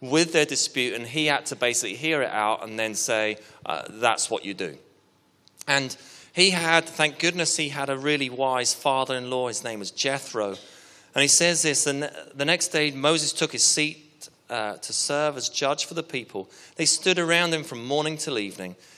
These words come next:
When his father-in-law saw all Moses was doing for the people, he said, 'What is this that you're doing for the people? Why do you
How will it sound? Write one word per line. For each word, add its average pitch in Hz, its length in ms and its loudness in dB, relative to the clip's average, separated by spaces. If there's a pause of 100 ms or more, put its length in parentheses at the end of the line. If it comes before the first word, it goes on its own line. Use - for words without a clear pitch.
(160)
When 127 120 2
his 123 140 0
father-in-law 147 560 2
saw 147 380 0
all 127 160 0
Moses 139 440 -2
was 143 140 -8
doing 110 360 -4
for - 120 -18
the 107 80 -4
people, 98 320 -8
he 110 100 -12
said, 113 320 0 (340)
'What 190 220 -2
is 147 140 -2
this 151 240 0
that 147 140 -8
you're 131 120 -2
doing 123 280 -4
for - 80 -14
the 135 80 -8
people? 104 400 -10 (220)
Why 165 280 2
do 175 140 -2
you 127 460 -4